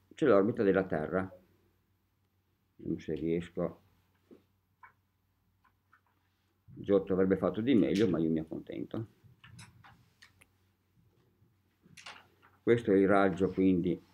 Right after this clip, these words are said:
dell'orbita terrestre, ok? E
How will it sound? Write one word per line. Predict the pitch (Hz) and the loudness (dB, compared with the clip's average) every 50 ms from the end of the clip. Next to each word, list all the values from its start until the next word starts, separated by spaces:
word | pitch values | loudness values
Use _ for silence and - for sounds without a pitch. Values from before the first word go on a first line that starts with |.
| _ _ _ _ | _ _ _ _
dell'orbita | - 85 92 95 90 92 95 98 90 90 85 87 80 - | -4 0 2 2 4 4 2 2 0 0 -4 -4 -6 -6
terrestre, | - 101 107 123 135 151 151 - - 190 202 226 - - - _ _ _ _ _ - _ _ _ _ _ _ _ _ _ _ - - - _ _ _ _ _ _ _ _ _ _ | -4 -2 0 0 0 0 -2 -2 -2 -2 -2 -2 -6 -12 -18 _ _ _ _ _ -20 _ _ _ _ _ _ _ _ _ _ -20 -20 -20 _ _ _ _ _ _ _ _ _ _
ok? | - - - - - 95 101 127 151 - - - _ _ _ _ _ _ _ _ _ _ _ _ _ _ _ _ _ _ _ _ - - - - - - - _ _ _ _ _ | -18 -16 -14 -6 -4 -2 0 0 -2 -4 -8 -14 _ _ _ _ _ _ _ _ _ _ _ _ _ _ _ _ _ _ _ _ -20 -20 -20 -20 -20 -20 -20 _ _ _ _ _
E | - 160 185 180 - - - - | 2 4 4 4 4 0 -4 -12